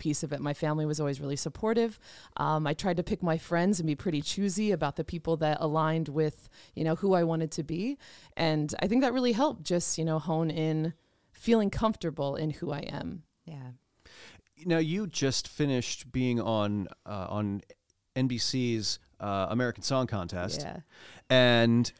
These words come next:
Speaker 3: uh, you know, if there was one thing that was, well, there were a lot of really interesting things about that show, but the one thing that really caught my eye was that, um, you've always had a certain brand identity that you've created for yourself,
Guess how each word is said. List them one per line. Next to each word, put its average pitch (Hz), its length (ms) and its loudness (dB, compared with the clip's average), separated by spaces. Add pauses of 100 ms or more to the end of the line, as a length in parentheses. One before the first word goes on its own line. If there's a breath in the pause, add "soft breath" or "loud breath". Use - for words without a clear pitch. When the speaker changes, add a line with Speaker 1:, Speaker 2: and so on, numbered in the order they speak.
(100)
Speaker 3:
uh, - 160 -2
you 165 160 4
know, 147 180 4 (720)
if 151 120 -2
there 165 100 4
was 151 120 2
one 190 140 4
thing 254 100 4
that 175 60 6
was, 135 220 2 (100)
well, 127 140 -2
there 127 80 2
were 117 60 4
a 113 40 4
lot 147 220 6
of 107 80 -2
really 98 200 0
interesting 98 280 -6
things 95 180 -6
about 95 160 -8
that 98 120 -2
show, 101 280 2
but 107 120 4
the 220 380 6
one 175 140 8
thing 202 160 10
that 151 100 8
really 147 180 8
caught 147 300 6
my 127 220 8
eye 127 400 8 (260 loud breath)
was 131 500 6
that, 123 420 4
um, 113 420 4 (180 loud breath)
you've 147 220 6
always 196 320 8
had 151 260 4
a 123 120 0
certain 127 460 2
brand 107 360 2
identity 104 460 2
that 120 120 2
you've 113 160 -4
created 113 400 0
for 160 100 -2
yourself, 175 500 0